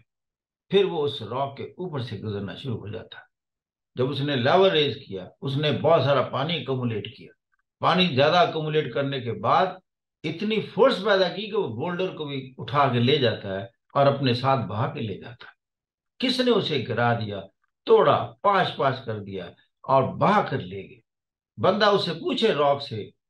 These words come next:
"ये तुमने गलती क्यों की? अब तुम लड़खड़ा रहे हो, कभी इधर पानी तुम्हें मारकर फेंक रहा है, कभी इधर फेंक रहा है।"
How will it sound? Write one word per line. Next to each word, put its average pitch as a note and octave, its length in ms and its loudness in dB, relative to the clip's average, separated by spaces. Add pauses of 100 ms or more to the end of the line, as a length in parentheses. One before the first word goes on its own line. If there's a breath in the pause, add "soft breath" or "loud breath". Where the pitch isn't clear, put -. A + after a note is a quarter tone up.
(160)
"ये D3+ 120 -4
तुमने F#3 340 2
गलती D3 420 0
क्यों G3 240 -2
की? A#2 380 -2
अब D3 220 0
तुम C#3 160 -2
लड़खड़ा C3+ 580 0
रहे B2 180 2
हो, A2+ 100 2
कभी A#2 460 -8
इधर F3 340 -2
पानी C3 260 0
तुम्हें B2 240 -6
मारकर A2+ 420 -2
फेंक G#2+ 360 -6
रहा F#2+ 140 -4
है, - 140 -8
कभी G#2 200 -6
इधर F3 220 2
फेंक G#2+ 320 -6
रहा F2 160 -8
है।" - 100 -16